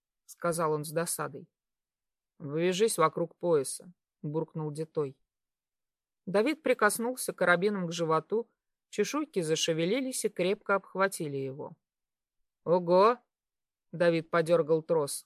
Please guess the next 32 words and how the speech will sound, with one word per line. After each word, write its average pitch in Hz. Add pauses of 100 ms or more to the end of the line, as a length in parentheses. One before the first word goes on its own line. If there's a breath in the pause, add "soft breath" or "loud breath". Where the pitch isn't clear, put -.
он 160
держался 165
крепко. - (440)
Потянул 202
его 175
плавно, 175
и 151
через 165
несколько 180
секунд 226 (420)
чешуйки 277
выпустили 226
добычу 170
и 226
улеглись 165
обратно. 156 (1000)
Он 285
ткнул 254
им 202
в 175
область 185
поясницы. 180 (580)
Детой 240
отлетел 175
вдоль 165
троса 165
подальше 185
и 220
потянул 196
его 190
на 156
себя. 151